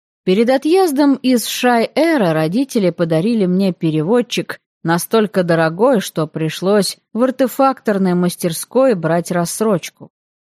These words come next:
Говорила я по-прежнему посредственно. Знаний амулет не прибавлял, но позволял понимать собеседника, не напрягая ни слух, ни мозг.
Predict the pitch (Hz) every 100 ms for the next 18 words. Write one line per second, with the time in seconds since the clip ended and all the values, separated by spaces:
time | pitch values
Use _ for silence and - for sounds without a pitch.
0 | _ _ - 185 262 403 415 302 359 285
1 | 240 262 302 269 269 254 240 226 233 240
2 | 185 - 151 131 113 - _ - 160 160
3 | 190 262 277 254 233 170 170 170 180 160
4 | - 151 156 156 147 147 156 233 269 262
5 | _ _ _ 190 277 330 285 277 262 311
6 | 277 285 233 185 208 220 - - - -
7 | 185 165 160 - 226 302 302 330 - 320
8 | 294 226 185 180 170 175 202 190 160 147
9 | 147 - 147 165 269 - - 175 180 156
10 | - - -